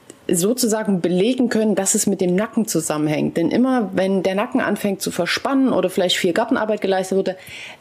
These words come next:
dann kommt ein Schwindel und dann geht der Blutdruck hoch. Also es ist nicht, dass der Blutdruck hochgeht und dann kommt der Schwindel, sondern es ist genau andersrum. Und wir konnten das wirklich schon belegen und nachweisen und, ähm, es gibt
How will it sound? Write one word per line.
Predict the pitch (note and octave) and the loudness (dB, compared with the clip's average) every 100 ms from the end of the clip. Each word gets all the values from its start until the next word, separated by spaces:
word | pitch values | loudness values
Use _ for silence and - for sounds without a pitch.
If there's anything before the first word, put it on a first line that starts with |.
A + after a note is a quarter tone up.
| - | -6
dann | G#3+ A#3 | -2 0
kommt | A3 G#3+ F3+ | 0 -2 0
ein | F#3 | 0
Schwindel | - G3+ A#3+ A#3+ | 2 2 2 2
und | F#3 F3 G#3 | 0 -2 -2
dann | G#3 | 0
geht | G#3 G3 | 0 0
der | |
Blutdruck | F#3+ F#3 - F3 | 0 -2 -2 -2
hoch. | A3 G3 | 0 0
Also | F3 E3+ | 0 0
es | F3+ | 0
ist | F#3 | 0
nicht, | A3 G3+ | 0 0
dass | G3+ | -2
der | F3+ | -2
Blutdruck | F#3+ G#3 A3 | -2 -2 0
hochgeht | A#3 A#3 B3+ | 0 0 0
und | A#3 | 2
dann | G3 | 2
kommt | A3 G#3+ | 2 2
der | |
Schwindel, | G#3+ A3+ A3+ | 2 2 2
sondern | G3 F#3+ | 2 0
es | F#3 | 0
ist | G#3 | 0
genau | G3 F#3+ | 0 0
andersrum. | A3+ G3+ - D#3 D3+ - - - - - - - | 0 -2 -2 -4 -4 -10 -12 -12 -12 -16 -20 -6
Und | - F#3 F3 F#3 | -4 -2 -2 -4
wir | |
konnten | F#3 A#3 B3 | 0 0 2
das | A#3 A3 - - - | 2 0 -6 -16 -6
wirklich | F3+ G#3 A#3+ - | -2 0 0 0
schon | A3 G#3 F#3 | 2 0 0
belegen | - F#3+ G3+ B3+ C4+ | 0 2 2 2 2
und | - F3+ | 2 2
nachweisen | G#3+ A#3+ A3 G#3+ A3+ A3+ - | 0 0 0 2 2 2 2
und, | G3 G3 F3 - | 2 0 0 0
ähm, | E3+ E3 - | 0 0 -2
es | - | -2
gibt | G#3+ | -2